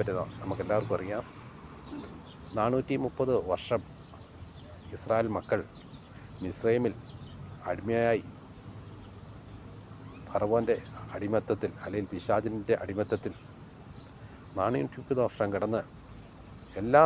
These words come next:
നിലയിലും തകർന്നു കിടന്നപ്പോൾ, ആരും അവരെ രക്ഷിക്കാൻ ഇല്ലാതിരുന്നപ്പോൾ, നിലവിളിയുടെയും കണ്ണുനീരിൻ്റെയും മുമ്പിൽ ദൈവമായ കർത്താവ് മോശയെ അയച്ച് അവരെ വിടുവിച്ചെടുത്ത് പാലും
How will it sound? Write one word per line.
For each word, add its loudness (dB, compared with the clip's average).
നിലയിലും 4
തകർന്നു 6
കിടന്നപ്പോൾ, 2
ആരും 10
അവരെ 8
രക്ഷിക്കാൻ 6
ഇല്ലാതിരുന്നപ്പോൾ, 2
നിലവിളിയുടെയും 8
കണ്ണുനീരിൻ്റെയും 4
മുമ്പിൽ 2
ദൈവമായ 2
കർത്താവ് 2
മോശയെ 0
അയച്ച് -2
അവരെ 2
വിടുവിച്ചെടുത്ത് 2
പാലും 6